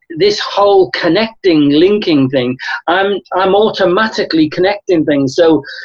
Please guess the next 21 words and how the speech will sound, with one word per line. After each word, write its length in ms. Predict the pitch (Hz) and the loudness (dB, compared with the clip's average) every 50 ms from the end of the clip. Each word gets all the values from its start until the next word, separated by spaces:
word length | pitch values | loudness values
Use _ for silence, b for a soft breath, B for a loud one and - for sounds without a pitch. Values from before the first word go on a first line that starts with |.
| B B _ | B B _
whether 220 | 180 190 196 214 208 | 0 2 4 4 2
it 120 | 190 - | 2 0
was 160 | 160 147 139 | -4 -6 -6
coaches 720 | - - - 214 208 202 - - - - 185 175 156 131 139 | -6 -4 0 0 0 0 -2 -6 -2 0 2 2 2 2 0
with 220 | 170 156 135 127 | 0 0 0 0
deals 600 | 131 175 180 190 190 190 185 180 185 185 170 139 | 2 2 4 4 4 4 6 6 4 4 2 2
or 460 | 156 139 139 139 135 139 135 131 - B B B B B B _ | 2 2 4 4 4 4 2 2 0 B B B B B B _
people 340 | - - 202 170 185 196 175 | -4 -2 0 2 2 4 4
with 180 | 180 180 - 135 | 4 2 2 2
deals, 420 | 190 185 175 175 175 170 151 - | 2 4 4 4 4 2 0 0
so 360 | - 180 170 175 175 170 - - _ _ _ - 147 - - | 0 2 4 4 4 2 0 -4 _ _ _ -18 -18 -6 -2
through 200 | 208 208 214 185 | 0 0 2 2
this 260 | 190 180 - - - | 2 0 0 -4 -8
coaching 800 | - - - 220 220 214 214 - - 202 196 185 180 175 170 175 | -8 -6 -2 -2 -2 -2 -2 -4 -4 -2 0 2 2 2 2 2
meld 420 | 175 175 180 180 180 180 170 156 | 2 2 2 4 4 4 4 2
of 100 | 170 139 | 0 -2
selling 640 | 131 - - - 196 180 175 170 165 165 165 165 165 | -2 -8 -6 -2 0 2 2 2 2 2 2 2 2
and 260 | 160 156 151 156 143 135 B B B B B B B | 2 2 2 0 0 -2 B B B B B B B
stuff 480 | - - - - - - 180 147 135 - | -8 -8 -8 -6 -4 -4 -4 -4 -2 0
like 280 | 180 180 180 196 202 196 151 131 | 0 2 2 0 -2 -4 -4 -2
that, 380 | 139 127 123 135 156 160 - | -2 0 0 0 -2 -2 -6